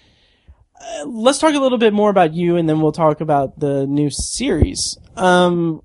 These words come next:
so introduce for, for the audience, like, you, who you are, our connection, uh, and, and I did this the last time you were on, but, um,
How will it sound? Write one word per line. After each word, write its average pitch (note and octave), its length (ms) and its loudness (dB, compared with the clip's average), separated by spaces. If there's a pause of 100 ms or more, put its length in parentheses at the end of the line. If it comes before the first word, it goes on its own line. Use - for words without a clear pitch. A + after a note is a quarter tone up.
(140)
so G3 360 0
introduce A3+ 480 -4
for, F#3+ 480 0
for F#3+ 300 0
the F#3+ 200 -2
audience, C#3+ 380 0
like, C#3 220 -4
you, D#3+ 480 -4
who E3+ 100 0
you G3 220 4
are, C#3+ 340 4
our D3 280 2
connection, D3+ 800 -2
uh, C#3+ 920 -2
and, C#3+ 360 -2
and D3+ 360 2 (380)
I E3 140 0
did F3 240 2
this F3+ 160 0
the E3 80 -4
last G3 200 2
time F3+ 160 -2
you D#3 80 2
were D3+ 80 4
on, D3+ 160 2
but, D3 240 2
um, C#3+ 520 0